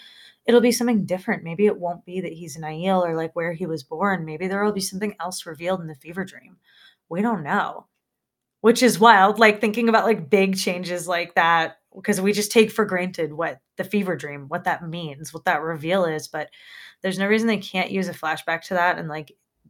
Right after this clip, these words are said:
use that moment to give us different information. 'Cause Moiraine said nobody knows where the dragon was born, so, like, who fucking cares? But also it's set up that he's an Aielman, so I,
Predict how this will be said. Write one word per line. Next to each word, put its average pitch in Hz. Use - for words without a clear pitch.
use 170
that 165
moment 160
to 202
give 160
us 165
different 165
information. 147
'Cause 226
Moiraine 240
said 254
nobody 214
knows 196
where 175
the 156
dragon 151
was 143
born, 151
so, -
like, 175
who 190
fucking 214
cares? -
But 233
also 254
it's 269
set 196
up 214
that 196
he's -
an 185
Aielman, 175
so 202
I, 277